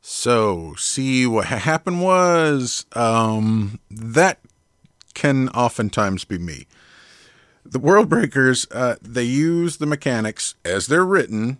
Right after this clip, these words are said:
to creatively solve or bypass problems. Um, th-, that was my example actually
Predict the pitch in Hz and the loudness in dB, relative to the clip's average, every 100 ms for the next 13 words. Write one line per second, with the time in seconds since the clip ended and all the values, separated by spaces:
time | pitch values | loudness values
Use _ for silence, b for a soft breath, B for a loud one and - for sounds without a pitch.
0 | _ - 135 127 - 117 147 180 156 160 | _ -8 -8 -6 -6 -4 -2 -4 -6 -6
1 | 143 - 156 175 190 202 185 - 123 110 | -6 -4 0 0 0 -4 -6 -6 -4 -4
2 | 110 127 131 - 131 127 - 123 120 101 | -6 -4 -6 -6 -8 -8 -10 -12 -10 -4
3 | 101 87 78 71 - - _ - 120 127 | -4 -4 -10 -14 -14 -14 _ -12 -2 0
4 | 123 120 123 120 120 - _ _ _ 190 | 2 2 0 -2 -4 -10 _ _ _ -20
5 | _ _ - - - 139 123 156 156 165 | _ _ -18 -18 -18 -18 -4 -2 2 0
6 | 139 151 147 135 143 139 135 127 - 139 | 2 0 0 0 -2 0 -2 -2 -4 -2
7 | 135 | -2